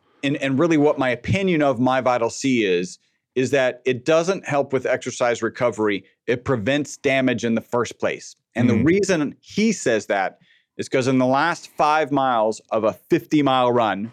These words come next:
Speaker 1: by the way, that's a phrase you don't hear very often, <laughs>
Speaker 2: Mm-mm.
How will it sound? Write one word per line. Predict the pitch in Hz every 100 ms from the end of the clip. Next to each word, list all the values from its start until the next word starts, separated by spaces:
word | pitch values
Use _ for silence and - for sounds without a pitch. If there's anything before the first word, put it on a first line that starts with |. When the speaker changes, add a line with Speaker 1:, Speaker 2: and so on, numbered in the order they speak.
| -
Speaker 1:
by | 110
the | 110
way, | 113
that's | 117 127
a |
phrase | 113 - 113 113 110
you | 117
don't | 135 -
hear | 196 180
very | 110 95
often, | 95 95 135 160
<laughs> | -
Speaker 2:
Mm-mm. | - 160 - - 330 339 - - 180 269